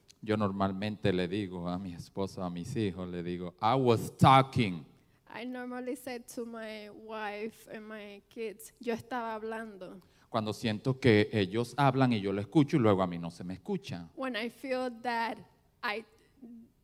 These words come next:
Speaker 2: they wanna talk and I wanna talk and they don't wanna, and don't
Speaker 1: Digan,
Speaker 2: let me talk.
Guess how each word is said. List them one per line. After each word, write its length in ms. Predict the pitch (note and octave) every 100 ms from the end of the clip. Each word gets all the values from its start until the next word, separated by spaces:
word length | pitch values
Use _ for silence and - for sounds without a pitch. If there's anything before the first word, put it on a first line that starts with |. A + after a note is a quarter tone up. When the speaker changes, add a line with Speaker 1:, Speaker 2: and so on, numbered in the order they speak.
| B3
Speaker 2:
they 240 | B3+ B3+ D4
wanna 320 | C#4 B3+ G3+
talk 380 | - A3 G#3+ -
and 120 | G#3
I 60 | G#3+
wanna 340 | A3 G#3+ G3+
talk 360 | G#3+ C#4+ D#4 C4
and 140 | A#3
they 120 | G3
don't 160 | G3+ G#3
wanna, 280 | G#3 G3+ - - _ _ _ _
and 140 | A#3
don't 120 | G#3+ G#2+
Speaker 1:
Digan, 200 | G#2 G#2
Speaker 2:
let 180 | A#3 A#3+
me 320 | A#3+ C4+ F4+
talk. 280 | - -